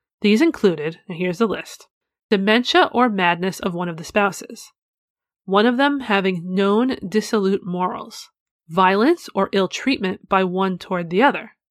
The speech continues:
one of the spouses being convicted of criminal activity and condemned to serious punishment,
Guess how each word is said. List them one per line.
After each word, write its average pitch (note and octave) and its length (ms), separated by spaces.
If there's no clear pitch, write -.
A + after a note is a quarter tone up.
one G3 220
of G#3+ 100
the A#3+ 80
spouses G#3+ 520
being F#3+ 260
convicted G3 440
of F3+ 120
criminal G3 420
activity G#3+ 640
and F3+ 140
condemned F#3 440
to F#3+ 80
serious F3+ 440
punishment, B3 560